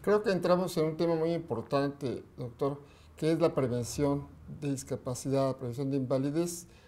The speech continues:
La doctora hablaba del paciente hospitalizado. Me gustaría tocar dos extremos de la vida, que son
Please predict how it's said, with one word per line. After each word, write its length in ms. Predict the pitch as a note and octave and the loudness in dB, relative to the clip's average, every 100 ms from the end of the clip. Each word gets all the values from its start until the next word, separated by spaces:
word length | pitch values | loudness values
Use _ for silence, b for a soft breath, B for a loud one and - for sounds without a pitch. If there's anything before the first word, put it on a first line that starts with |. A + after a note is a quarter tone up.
| b - | b 0
La 80 | C#3 | 4
doctora 380 | C3+ C3+ E3 | 4 4 6
hablaba 360 | D3+ D3 D3 D3+ | 6 8 6 6
del 160 | C#3+ A#2+ | 4 0
paciente 420 | A#2+ - C3 C3+ | -2 -2 -4 -4
hospitalizado. 760 | B2+ B2 C3+ C3 B2 D#3+ D3+ B2+ | -8 -8 -4 -4 2 6 6 4
Me 80 | |
gustaría 400 | D3+ D#3 E3+ G3 | 0 -2 2 2
tocar 320 | G#3 E3+ E3 E3 | 2 0 0 2
dos 180 | E3 | 2
extremos 380 | D3+ - D#3 D#3 | -2 -2 0 0
de 80 | C3 | 0
la 140 | B2 | 0
vida, 320 | C3 E3+ C3+ A2+ | 2 0 -2 -4
que 100 | A#2+ | -6
son 320 | - D3 | -2 -2